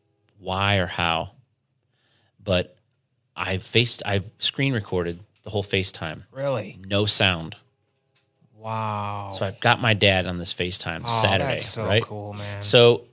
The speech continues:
Speaker 1: I told him, "I'm gonna be, I'll come and see you," right? So I go Sunday by myself. I go Sunday. It was the day before Labor Day. I go see him, and he's not well. I can tell he's not well.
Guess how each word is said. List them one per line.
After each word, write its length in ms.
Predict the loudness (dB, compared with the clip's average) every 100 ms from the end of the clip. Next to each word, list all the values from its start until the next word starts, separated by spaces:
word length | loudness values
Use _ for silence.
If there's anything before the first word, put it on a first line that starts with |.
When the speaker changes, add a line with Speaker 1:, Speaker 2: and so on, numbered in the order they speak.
| _ -2
Speaker 1:
I 120 | 0
told 220 | 4 4
him, 60 | 6
"I'm 100 | 4
gonna 140 | 2
be, 240 | 4 4 6
I'll 160 | 4
come 180 | 6 4
and 100 | 6
see 180 | 6 6
you," 200 | 4 -2 -12 -2
right? 260 | 2 2 -2 _ _ _ _ _ -12
So 140 | 0 2
I 40 |
go 160 | 6 4
Sunday 580 | 6 6 8 6 4 0 -12 _ 0
by 120 | 4
myself. 520 | 6 6 4 2 0
I 80 | -2
go 140 | 2
Sunday. 540 | 2 2 2 2 0 -4 -6
It 80 |
was 100 | -4
the 80 | -4
day 200 | 2 2
before 340 | 2 0 2 4
Labor 240 | 4 4
Day. 240 | 0 0 -6 -18 _
I 60 | -2
go 160 | 4 6
see 220 | 8 8
him, 260 | 8 4 -2 -12 _ _ _ _ _ _
and 420 | 4 6 6 0 -8 _ _ _ _ _
he's 220 | -4 -4 -2
not 200 | -4 -4
well. 320 | -8 -10 -16 _ _ -2
I 100 | 0
can 180 | 0
tell 180 | 4 4
he's 140 | 4 0
not 180 | -4
well. 300 | -6 -8 -10